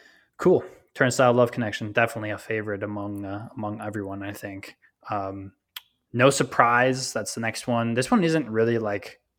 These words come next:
a song. I mean, it is, but it's more like an interlude. So there's really not much to say about No Surprise.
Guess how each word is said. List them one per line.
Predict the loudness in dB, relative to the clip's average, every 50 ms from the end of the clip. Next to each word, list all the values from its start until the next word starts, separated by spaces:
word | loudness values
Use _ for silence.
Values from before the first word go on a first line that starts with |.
| _ -10
a | -8
song. | -6 -6 -6 -6 -6 -6 -4 -4 -4 -4 -4 -8 -8 -4
I | -2
mean, | 0 2 2
it | 2 2
is, | 2 0 0 0 -2 -4 -4
but | -4 -4 -4 -4 -2 -4 -6
it's | -2 0
more | 2 2 4 4
like | 4 2 0
an | -4
interlude. | -6 -6 -6 -4 -2 0 0 0 0 -2 -4 -6 -10 -18 -20 -20 -20 -20 -20 -20 _ _ _
So | -6 -2 0 0 2
there's | 2 0 2
really | 2 2 4
not | 4 2 2 0 -4
much | -2 -2 -2 -2 -4 -8
to | -10 -10
say | -8 -6 -6 -4 -2 -2 -2 -4 -6
about | -6 -4 -2 0 0 0 -2 -2
No | -2 -2
Surprise. | -2 -2 -6 -8 -6 -4 -4 -2 -2 -2 -2 -4 -6 -8